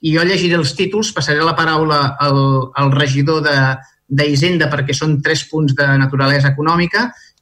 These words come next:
i si hi ha alguna qüestió el deixaríem per pregs i preguntes i passaríem ja després de, del donar compte, passaríem a la part, als punts de la part resolutiva, d'acord, companys? Doncs aquests punts, aquests tres donar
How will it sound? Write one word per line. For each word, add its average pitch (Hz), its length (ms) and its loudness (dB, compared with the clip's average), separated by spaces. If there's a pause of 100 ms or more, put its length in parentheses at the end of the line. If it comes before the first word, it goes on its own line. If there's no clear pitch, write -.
i 143 80 2
si 139 180 -2
hi 156 40 0
ha 151 80 2
alguna 165 260 0
qüestió 165 380 -2
el - 20 0
deixaríem 156 400 -2
per 147 120 -2
pregs 139 280 -2
i 139 40 -4
preguntes 165 480 -2
i - 80 -14
passaríem 147 400 -2
ja 147 120 0
després 147 400 -2
de, 135 140 2 (340)
del 139 240 0
donar 151 240 0
compte, 170 240 -2
passaríem 147 360 -2
a 143 60 2
la 131 60 2
part, 139 160 0
als 135 200 -2
punts 160 160 0
de 151 40 0
la 143 120 0
part 135 120 0
resolutiva, 123 520 -4
d'acord, 180 360 -4
companys? 175 460 -2 (420)
Doncs 147 440 0
aquests 143 360 -4
punts, 202 400 -2
aquests - 280 -6
tres 185 160 -2
donar 180 140 0